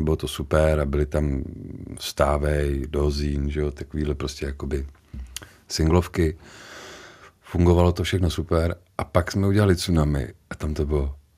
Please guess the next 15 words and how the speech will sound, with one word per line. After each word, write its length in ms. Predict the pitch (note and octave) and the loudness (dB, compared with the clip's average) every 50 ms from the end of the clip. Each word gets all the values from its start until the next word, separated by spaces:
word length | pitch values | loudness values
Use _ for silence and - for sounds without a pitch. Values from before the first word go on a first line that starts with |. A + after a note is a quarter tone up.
| _ - - _ - | _ -20 -20 _ -4
hm, 180 | D#2+ D#2 D2+ D2 C#2+ | -2 -2 -2 -2 -4
je 60 | C#2 | -6
to 120 | C2+ C2 | -8 -10
divoký 320 | B1 A#1+ B1+ B1+ - - - - - | -12 -12 -14 -16 -16 -18 -20 -20 -20
byl. 80 | - - - _ _ _ - - _ _ _ _ _ _ _ _ _ - | -20 -20 -20 _ _ _ -20 -20 _ _ _ _ _ _ _ _ _ -4
A 60 | - | 0
to 100 | - G2 | 4 6
bylo 120 | F#2 A2+ | 8 8
vlastně 260 | A#2 A#2 A2+ - B2+ | 8 8 6 4 2
všechno, 320 | A#2+ - - A#2+ - F2 D2+ | 2 2 2 0 0 0 0
jako 200 | C#2+ C#2+ - D2 | 0 0 0 0
tam 140 | D2+ D#2+ E2 | 2 2 2
nebyla 280 | E2+ F2 F#2 F2 D#2+ | 4 4 4 4 4
žádná 300 | D2 D#2 D2 C#2+ C#2+ D2+ | 6 4 4 4 4 4
jako, 380 | D2 D2 C#2+ - D#2+ D2+ D2+ | 2 2 2 2 0 0 0